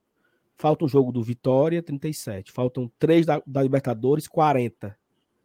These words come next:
No mínimo, quarenta jogos pela frente. Não, que quarenta? Trinta e oito com dois,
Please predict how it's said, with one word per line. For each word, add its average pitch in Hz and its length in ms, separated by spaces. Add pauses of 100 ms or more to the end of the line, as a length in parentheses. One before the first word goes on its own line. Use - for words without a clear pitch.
(520)
No 294 220
mínimo, 233 460
quarenta 208 480
jogos 160 400
pela 175 200
frente. - 440 (800)
Não, 180 180
que 262 100
quarenta? 254 420
Trinta 185 260
e 180 40
oito 185 160
com 185 100
dois, 180 280